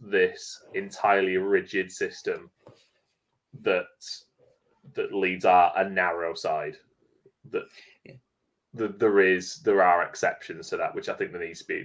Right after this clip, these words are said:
Speaker 1: because otherwise, I think when you, when you play as set, as narrowly as, as we did in pre-season, it can also become very predictable.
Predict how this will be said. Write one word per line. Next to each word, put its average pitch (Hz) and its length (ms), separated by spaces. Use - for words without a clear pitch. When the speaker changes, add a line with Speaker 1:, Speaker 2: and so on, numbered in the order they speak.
Speaker 1:
because 92 240
otherwise, 82 640
I - 40
think 98 220
when 92 160
you, - 400
when 90 160
you 85 240
play 87 320
as 82 160
set, 85 240
as 92 160
narrowly 85 540
as, 85 260
as 92 300
we 87 200
did 87 200
in 80 100
pre-season, 85 720
it - 140
can 87 180
also 82 220
become 82 220
very 80 200
predictable. 80 600